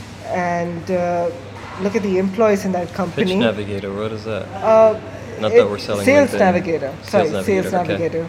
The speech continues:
Speaker 1: Navigator.
Speaker 2: Okay.
Speaker 1: Uh, basically what it does is that you tell them that I wanna look for people of this, this, this position,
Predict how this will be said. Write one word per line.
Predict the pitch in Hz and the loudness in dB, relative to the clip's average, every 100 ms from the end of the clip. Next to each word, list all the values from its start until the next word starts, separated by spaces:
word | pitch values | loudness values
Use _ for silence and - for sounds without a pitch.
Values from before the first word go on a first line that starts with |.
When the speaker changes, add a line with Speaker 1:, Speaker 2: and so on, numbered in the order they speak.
| - | -8
Speaker 1:
Navigator. | 98 - | -10 -6
Speaker 2:
Okay. | 98 | 0
Speaker 1:
Uh, | 196 | 0
basically | 190 202 196 247 247 | 2 0 0 0 2
what | 226 | 4
it | 220 | 4
does | 202 196 196 | 2 2 0
is | 202 | -2
that | 196 196 190 190 - | 2 2 0 -4 -6
you | 190 214 202 | -4 -4 -2
tell | 220 214 | 2 2
them | 220 226 208 | 4 2 2
that | 190 - | 0 0
I | 190 196 | 0 2
wanna | 202 196 | 4 2
look | 190 190 | 0 -2
for | - 190 | -4 -4
people | 202 190 196 190 196 196 - - - - - - | -2 -2 0 0 0 -4 -8 -16 -16 -18 -14 -6
of | 185 165 | -6 -2
this, | 196 208 | -4 -2
this, | 196 | -2
this | 190 | -2
position, | - 185 190 190 247 | -4 -4 -4 0 -2